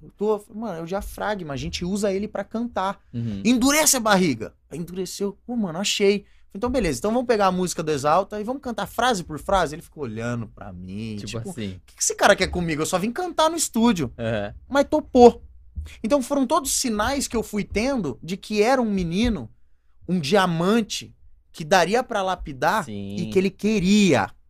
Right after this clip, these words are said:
Speaker 2: Aham.
Speaker 1: fazer o negócio acontecer. Se tiver que interromper aí de
Speaker 2: Não,
Speaker 1: algum,
Speaker 2: não,
Speaker 1: de
Speaker 2: tô,
Speaker 1: algum
Speaker 2: tô.
Speaker 1: chat. E aí, cara, eu cheguei pra ele e, e, e dei as, dei os toques pra ele, ele voltou lá pra dentro e ele cantou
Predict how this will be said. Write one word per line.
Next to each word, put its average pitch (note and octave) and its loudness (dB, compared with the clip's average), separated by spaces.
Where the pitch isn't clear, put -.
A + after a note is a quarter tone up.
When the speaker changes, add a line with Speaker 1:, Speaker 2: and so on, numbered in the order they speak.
Speaker 2:
Aham. G#2 -4
Speaker 1:
fazer B2+ -2
o A2+ -4
negócio G2+ -8
acontecer. F2+ -14
Se - -12
tiver G#2+ -6
que G#2+ -10
interromper G2+ -6
aí G2 -4
de A2 -10
Speaker 2:
Não, A2+ -2
Speaker 1:
algum, D3 -2
Speaker 2:
não, A2 -4
Speaker 1:
de G2+ -8
Speaker 2:
tô, G2+ -6
Speaker 1:
algum G#2 -4
Speaker 2:
tô. G#2 -2
Speaker 1:
chat. A2 -2
E A#3 4
aí, C#4+ 6
cara, G#3+ 8
eu G#3 6
cheguei A3 -2
pra G#3+ 2
ele A3+ 2
e, A3 -6
e, G3+ -6
e - -4
dei G3+ 6
as, - -2
dei G3 2
os - -2
toques G#3 2
pra G3+ 0
ele, A#3 0
ele F#3 -6
voltou E3 -10
lá E3 -6
pra E3 -4
dentro C3+ -6
e D#3 -8
ele C#3+ -4
cantou C3 -6